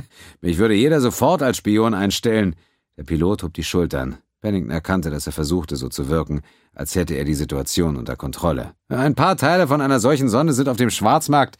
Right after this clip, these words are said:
viel Geld wert. Ich wollte was dazu verdienen." "Danke für die Information.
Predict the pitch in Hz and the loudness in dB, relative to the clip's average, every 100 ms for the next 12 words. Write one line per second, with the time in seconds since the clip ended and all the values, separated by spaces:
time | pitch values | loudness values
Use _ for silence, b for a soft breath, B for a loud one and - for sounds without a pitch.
0 | B - 180 165 147 180 135 120 98 80 | B -4 0 2 4 2 2 2 2 0
1 | B B B B B - - 101 135 143 | B B B B B -10 -2 0 2 2
2 | 127 143 - 226 208 190 120 92 76 - | 2 0 2 2 4 4 4 4 0 -4
3 | _ _ _ 80 98 98 90 95 78 90 | _ _ _ 0 2 4 2 0 2 2
4 | 90 92 90 87 82 82 - 87 82 67 | 2 0 0 0 0 -2 0 2 2 -2
5 | 57 | -8